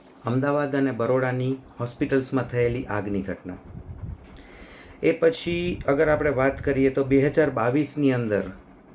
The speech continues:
મોરબીની પુલ દુર્ઘટના, બે હજાર ચોવીસની અંદર હરણી નદીવાળી ઘટના, દુર્ઘટનાઓ, અને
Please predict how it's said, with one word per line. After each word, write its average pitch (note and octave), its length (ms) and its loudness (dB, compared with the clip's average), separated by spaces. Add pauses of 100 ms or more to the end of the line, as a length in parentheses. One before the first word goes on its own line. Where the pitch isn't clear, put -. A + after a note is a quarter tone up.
(580)
મોરબીની C3+ 720 2 (440)
પુલ C3+ 220 4
દુર્ઘટના, G2 520 -2 (1300)
બે C#3+ 120 4
હજાર D#3+ 260 4
ચોવીસની D#3 680 0
અંદર C#3+ 360 0
હરણી C3 400 4
નદીવાળી A#2+ 680 2 (220)
ઘટના, A2 400 -4 (2250)
દુર્ઘટનાઓ, G2 640 0 (1300)
અને A2 280 -4